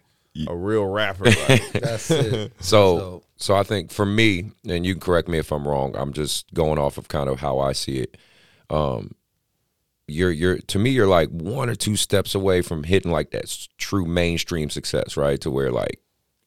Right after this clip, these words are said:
Speaker 1: everyone in the country's gonna know you and your style and things like that. I feel like you're one or two notches away from that. Um, if that happens,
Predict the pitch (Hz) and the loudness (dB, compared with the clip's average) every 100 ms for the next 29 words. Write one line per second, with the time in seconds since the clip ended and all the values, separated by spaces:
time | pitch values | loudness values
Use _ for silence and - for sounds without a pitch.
0 | _ - 123 104 101 92 85 80 95 80 | _ -4 0 2 2 4 2 0 0 -2
1 | 85 71 76 76 76 71 67 67 67 65 | -2 -2 -2 0 0 0 -2 -2 -4 -4
2 | 62 - 73 69 69 64 67 67 - 62 | -4 -4 0 0 0 -4 -6 -6 -4 -6
3 | - - - 82 76 - 71 67 123 92 | -6 -8 -6 -2 -2 -2 -4 0 2 2
4 | - 117 95 90 80 80 76 76 67 73 | 2 2 4 4 2 -2 -2 -2 -2 -4
5 | 67 50 - - - - - _ _ - | -4 -4 -8 -14 -20 -20 -20 _ _ 0
6 | 90 82 67 64 - _ _ _ _ - | 2 2 0 -4 -12 _ _ _ _ -20
7 | _ - 131 - 117 110 95 113 - - | _ 2 4 4 4 6 4 4 0 -8
8 | - - | -14 -18